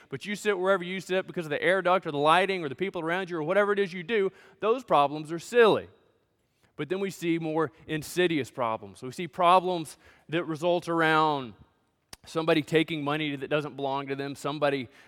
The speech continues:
allowing sin to run rampant in their life, and the church not dealing with it, right? 'Cause we don't have personal sins in here. We have personal sins which affect us on a corporate level. We are a body,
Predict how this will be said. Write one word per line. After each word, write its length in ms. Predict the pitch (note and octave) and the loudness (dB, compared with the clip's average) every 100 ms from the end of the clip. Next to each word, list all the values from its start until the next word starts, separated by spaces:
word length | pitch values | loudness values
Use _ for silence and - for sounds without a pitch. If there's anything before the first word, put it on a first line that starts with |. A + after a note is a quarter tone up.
| - - | -18 -2
allowing 420 | C#3 C#3+ D3+ C3 | 4 4 4 -2
sin 380 | - D#3+ D#3+ D#3 | -8 -4 -4 -4
to 40 | |
run 260 | D3 C3+ B2 | -4 -4 -2
rampant 380 | C#3 D3+ D#3 | 0 0 -2
in 80 | D3+ | -6
their 140 | C#3+ C3+ | -6 -2
life, 320 | B2+ C3+ C3+ | 0 0 -2
and 80 | C3+ | -10
the 40 | |
church 460 | - D#3+ D#3+ D3+ E3 | -8 -4 -2 -4 -4
not 320 | D3 C3+ C3 | -4 -4 -8
dealing 380 | D#3 F3+ D3+ A#2 | 0 2 2 -4
with 180 | G#2 | -12
it, 140 | F2+ F2 _ _ | -12 -18 _ _
right? 260 | C#3 E3 G#3 - _ | 2 4 2 -4 _
'Cause 120 | D#3+ | -8
we 120 | D3+ | 0
don't 180 | G3 G3+ | 2 6
have 300 | F#3 G#3 F#3 - _ | 8 8 6 -2 _
personal 520 | - G#3+ A3 A3 G#3 | 2 2 2 -4 -4
sins 380 | - G3+ A#3 G#3+ | -2 -2 -2 -2
in 100 | A#3+ | -2
here. 200 | A#3+ C#4 | 0 0
We 160 | A#3 | 2
have 260 | F#3+ F#3 E3 - _ _ _ - | 6 6 4 -2 _ _ _ -2
personal 420 | A3+ B3+ B3 A3 | 0 0 -4 -8
sins 320 | - F3+ F3 | -4 -4 -4
which 160 | E3+ F3 | -6 -6
affect 400 | D#3+ G#3+ F3+ F#3 | 0 2 4 2
us 220 | D#3 - | 0 -2
on 120 | E3 | -6
a 80 | D#3+ | -6
corporate 600 | - - E3+ F3 F3 E3 | -8 -6 -4 -2 -2 -2
level. 420 | - E3 F3 C3+ G#2 | 4 8 8 6 -6
We 180 | D3 E3 | -4 0
are 280 | D#3 D#3 C#3+ - - | 4 2 2 -4 0
a 160 | D3+ | 0
body, 680 | A#2+ A2 E3+ G#3+ F#3 A#2+ C#3 | 0 6 8 10 8 4 -4